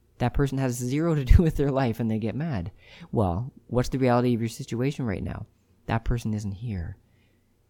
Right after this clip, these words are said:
Trauma that's happened to you, it was real when it happened, and I'm sorry that it happened.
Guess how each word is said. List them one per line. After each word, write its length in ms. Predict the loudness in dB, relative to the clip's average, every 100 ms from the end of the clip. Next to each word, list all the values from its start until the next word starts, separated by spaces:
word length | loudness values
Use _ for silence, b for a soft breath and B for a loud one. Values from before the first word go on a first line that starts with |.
| _ _
Trauma 320 | -4 0 0
that's 180 | -2 -2
happened 340 | -2 -2 -2 -4
to 100 | -4
you, 240 | -4 -8 -6
it 100 | -4
was 180 | -2 0
real 220 | 0 0
when 140 | 0 -2
it 80 | -2
happened, 500 | -2 -4 -4 -6 -10 b b b -4
and 480 | -2 0 -2 -4 -8 -20 _ _ _ _ _ _ _ _ _ _ _ _ -8 -6
I'm 100 | -4
sorry 300 | -2 0 0
that 160 | 0
it 60 | -2
happened. 480 | -2 -6 -6 -8